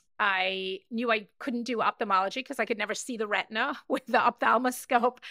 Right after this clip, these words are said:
And I liked O B G Y N, but it was a little unpredictable with babies popping out. And so I went through a process of elimination. I liked general surgery, but that field was a little hierarchical.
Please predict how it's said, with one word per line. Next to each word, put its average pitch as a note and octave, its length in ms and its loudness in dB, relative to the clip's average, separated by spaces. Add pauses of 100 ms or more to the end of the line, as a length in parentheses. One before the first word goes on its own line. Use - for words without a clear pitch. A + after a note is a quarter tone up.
(420)
And A3+ 380 0
I B3 100 2
liked C4 280 -2
O B3 80 0
B A#3+ 140 -6
G A#3+ 160 -10
Y G#3 180 -6
N, G#3 280 -4
but G#3 120 0
it G3 80 -6
was G3+ 140 -6
a A3 100 -2
little G#3+ 260 -4
unpredictable A3 840 -2
with G3+ 160 -10
babies A3 440 -6
popping A3+ 500 -4
out. G3+ 420 2
And G3 160 -4 (420)
so - 160 2
I C#4 60 6
went D#4 180 2
through F#4 120 -6
a E4+ 40 -4
process A#3 380 0
of G#3+ 80 -14
elimination. G3+ 640 -8
I - 80 -4
liked D4 240 -2
general B3+ 300 -4
surgery, A#3 720 -4
but F3+ 240 0
that G3+ 320 2
field A#3 280 -8
was G#3+ 120 -8
a G3+ 80 -4
little F#3+ 180 -4
hierarchical. F#3+ 960 -2